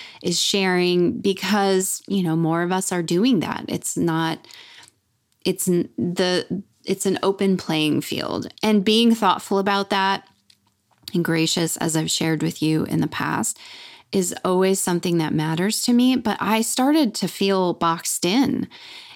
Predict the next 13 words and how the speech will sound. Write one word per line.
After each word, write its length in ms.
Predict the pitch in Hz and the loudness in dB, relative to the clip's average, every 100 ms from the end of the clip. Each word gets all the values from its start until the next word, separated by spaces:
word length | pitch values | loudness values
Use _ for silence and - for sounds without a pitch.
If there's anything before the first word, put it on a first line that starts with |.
| - | -6
And 440 | 196 180 180 175 - | 0 0 0 0 0
I 100 | 190 | -2
thought, 220 | 190 196 | 0 0
"I 60 | 214 | 0
can't 360 | - 277 285 | 2 4 4
really 320 | - 262 247 240 | 2 2 2 4
talk 260 | 233 233 | 2 2
about 260 | 233 208 - | 0 0 0
traveling 560 | - 185 220 202 190 | 0 0 2 2 4
without 340 | 185 175 170 190 | 2 2 0 0
talking 380 | 202 180 185 175 | -2 0 0 2
about 560 | 165 165 165 165 - _ _ | 0 0 0 -2 -4 _ _
vaccines 960 | 180 180 170 - 175 175 175 175 175 | -4 -4 -2 -2 0 2 2 2 0